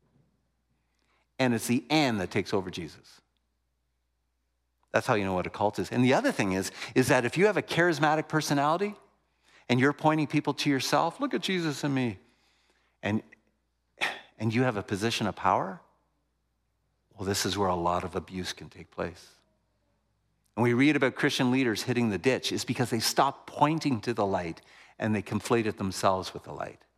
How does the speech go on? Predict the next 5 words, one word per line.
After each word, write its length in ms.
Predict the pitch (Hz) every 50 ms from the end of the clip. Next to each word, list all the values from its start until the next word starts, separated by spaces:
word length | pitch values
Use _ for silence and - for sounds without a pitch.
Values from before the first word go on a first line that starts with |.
| _ _ _ _ _ _ _ _ _ _ _ _ _ _ _ _ _ _ _ _ _ _ _ _ _ _ _ _ _ _ _ _ _ _ _ _ _ _ _
So 160 | _ - 95
it's 100 | 87 -
dangerous. 680 | - - 123 156 175 170 - - - - - - - - - _ _ _ _ _ _ _ _ _ _ _ _ _ _ _ _ _ _ _ _ _ _ _ _ _ _ _ _ _ _ _ _ _ _ _ _ _ _ _ _ _ _ _ _ _ _ _ _ _ _ _ _ _ _ _ _ _ _ -
Okay, 280 | 123 - - 123 104 90
so, 120 | -